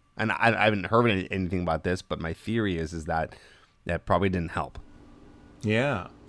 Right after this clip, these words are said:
Speaker 2: And coming back to the second leading cause of divorce, and, you know, this is why it's such an important topic to discuss, money. And, and, and this really goes to really right from the beginning of when,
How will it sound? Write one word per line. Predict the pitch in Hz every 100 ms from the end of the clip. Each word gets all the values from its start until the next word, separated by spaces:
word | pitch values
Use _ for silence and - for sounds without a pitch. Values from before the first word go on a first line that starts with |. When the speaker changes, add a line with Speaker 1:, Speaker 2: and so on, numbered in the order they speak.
| - - - - -
Speaker 2:
And | 185 190
coming | 190 214 196
back | 180 196 233 -
to | - 190 170
the | 139
second | - - 160 160 147 135
leading | 139 131 127
cause | 110 123 117 117
of | 107
divorce, | - 85 117 135 113 - 123
and, | 113 110 - - - - - - - - - -
you | 156
know, | 160
this | 175 -
is | 190 151
why | 175
it's | 156 139
such | - - 160 -
an | 165
important | 143 127 147 131 123 113
topic | - 127 202 - 92 - - - - - - -
to | -
discuss, | 156 143 - - 156 220 262 - -
money. | 117 123 190 269 135 123 139
And, | 139 123 - - -
and, | 151 147 -
and | 160 156
this | 156 -
really | 170 247 247
goes | 151 151 151 -
to | - - 151 151 143 - - - -
really | 127 170 202
right | 131 147 185
from | - 180 170
the |
beginning | 165 143 120 156 285 247
of | 113 107
when, | 117 110